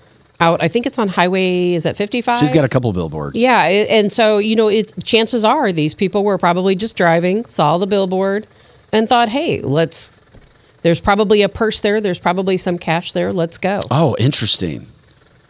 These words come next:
Speaker 1: And
Speaker 2: Yeah,
Speaker 1: it was
Speaker 2: think about
Speaker 1: obvious it
Speaker 2: that.
Speaker 1: was probably a woman-run business, prom dresses.
Speaker 2: Huh, so you see it from the highway and go, "Okay, we'll go check that out right now." Yeah, okay, there you go. Anyway,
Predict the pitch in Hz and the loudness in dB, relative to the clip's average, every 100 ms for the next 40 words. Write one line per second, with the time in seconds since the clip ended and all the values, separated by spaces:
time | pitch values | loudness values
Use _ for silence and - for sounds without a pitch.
0 | _ _ - - 240 - 247 262 254 247 | _ _ 0 2 2 2 2 4 2 2
1 | 202 185 220 196 190 175 160 180 180 156 | 0 0 0 2 2 4 4 2 2 2
2 | 160 160 147 196 156 127 147 - - 175 | 2 2 0 -2 -2 -2 -4 -8 -4 -2
3 | 180 139 117 - 127 160 - - _ _ | 0 -2 -4 -4 -4 -4 -8 -16 _ _
4 | _ _ _ _ - _ _ _ _ _ | _ _ _ _ -20 _ _ _ _ _
5 | _ _ _ - - - - 180 127 - | _ _ _ -20 -20 -14 -4 -2 0 0
6 | 127 127 - 139 135 117 107 139 123 101 | 2 2 4 4 2 0 2 2 2 2
7 | 95 101 - 160 - 104 120 - 113 110 | 0 -2 0 -2 0 -2 -2 -4 -4 -2
8 | - 110 - 113 113 85 76 58 67 62 | -2 -4 -2 -2 -2 -4 -8 -10 -14 -18
9 | _ _ - - _ - _ - 139 127 | _ _ -20 -20 _ -20 _ 0 0 0
10 | - - 131 127 151 123 - 90 117 120 | -6 -4 -2 2 2 0 -4 -4 0 2
11 | 120 127 131 98 - 147 151 131 123 113 | 2 2 0 -2 0 2 4 4 2 0